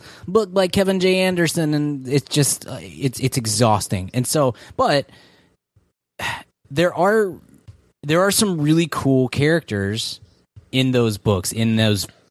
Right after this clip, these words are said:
comics, in those video games and stuff. And there's some cool characters, there's some cool sequences, there's some cool sets. And you've s-, you know, we've seen that, like, with Rebels. Rebels brought back,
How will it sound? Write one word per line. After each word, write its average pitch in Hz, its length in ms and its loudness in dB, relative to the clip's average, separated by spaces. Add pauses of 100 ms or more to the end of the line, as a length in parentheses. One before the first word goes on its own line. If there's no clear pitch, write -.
comics, 110 480 0
in 104 80 0
those 101 200 0
video 107 340 2
games 92 340 -4
and 92 100 -8
stuff. 92 360 0
And 107 320 0 (260)
there's 139 140 0
some 123 100 -2
cool 110 140 2
characters, 143 440 2
there's 113 200 2
some 110 100 0
cool 98 220 0
sequences, 117 560 2
there's 104 180 0
some 113 120 -8
cool 101 180 -2
sets. 151 420 2 (400)
And 143 440 0
you've 147 180 0
s-, - 160 -2
you 151 160 -2
know, 120 80 2
we've 120 140 0
seen 160 200 0
that, 156 120 0
like, 139 160 0
with 123 100 0
Rebels. 131 540 0
Rebels 110 340 0
brought 95 240 0
back, 98 280 0